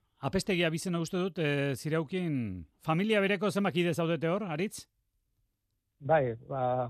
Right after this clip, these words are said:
Speaker 2: jokalariak lau gara. Bigarren entrenatzailea ere Apestegia, eta gero direktiban hiru direktibo daude.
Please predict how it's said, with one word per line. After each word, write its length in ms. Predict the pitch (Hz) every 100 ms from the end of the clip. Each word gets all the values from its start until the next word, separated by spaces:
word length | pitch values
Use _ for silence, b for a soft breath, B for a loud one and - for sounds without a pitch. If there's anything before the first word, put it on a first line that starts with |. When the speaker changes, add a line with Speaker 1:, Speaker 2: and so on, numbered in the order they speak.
| -
Speaker 2:
jokalariak 1040 | 131 147 156 165 170 185 196 196 190 - _ _ _ _ _
lau 240 | 139 139 156 127
gara. 240 | 127 113 - _ _ _ _ _ _ -
Bigarren 400 | 127 131 147 160 160
entrenatzailea 840 | 147 160 160 160 - 156 185 185
ere 120 | 156 185 175 _ _
Apestegia, 560 | 127 139 127 139 143 147 117
eta 160 | 123
gero 220 | 135 151 156 139 135
direktiban 680 | 135 143 - 156 165 160 143 131 - _ _ _ _ _ _
hiru 220 | 170 143 139
direktibo 420 | 139 - 143 139
daude. 260 | 135 127 117